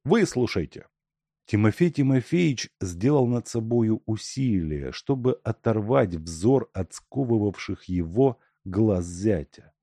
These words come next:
и повернул голову к окну. "Дочь ничего ещё не говорила мне", — произнёс он, —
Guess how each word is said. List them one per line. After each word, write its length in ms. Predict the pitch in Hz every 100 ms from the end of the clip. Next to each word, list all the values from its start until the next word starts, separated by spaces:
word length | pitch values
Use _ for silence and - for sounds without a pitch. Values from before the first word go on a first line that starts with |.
| _
и 80 | 139
повернул 640 | - 127 101 92 95 117 90
голову 460 | 85 78 76 76
к 120 | 71
окну. 400 | 80 - 73 64 _ _ _ _ _ _ 92
"Дочь 400 | 120 139 - 131
ничего 440 | 131 135 135 143
ещё 260 | 135 - 127
не 120 | 131
говорила 560 | 127 135 139 135 117
мне", — 360 | 101 92 78 64 _ _ _ _
произнёс 640 | - 92 82 82 73 -
он, — 200 | 67 60